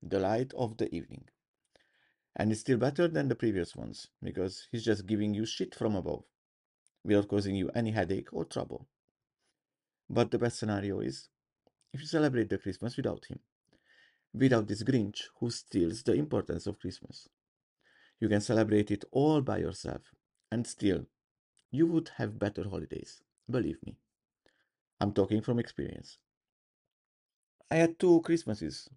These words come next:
with my Apple M. The first was when he came home with me after one month of knowing each other. There, he was new, obviously, interesting to my father,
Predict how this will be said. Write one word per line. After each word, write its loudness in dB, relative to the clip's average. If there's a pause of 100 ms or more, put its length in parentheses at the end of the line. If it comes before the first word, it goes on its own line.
with -6
my -2
Apple -6
M. -8 (640)
The 2
first -2
was -2
when 0
he -4
came -2
home 0
with -2
me -4
after -4
one 0
month -4 (760)
of -2
knowing 2
each -8
other. -12 (1500)
There, 4 (500)
he -2
was 4
new, -2
obviously, 0
interesting 0
to -10
my -6
father, 2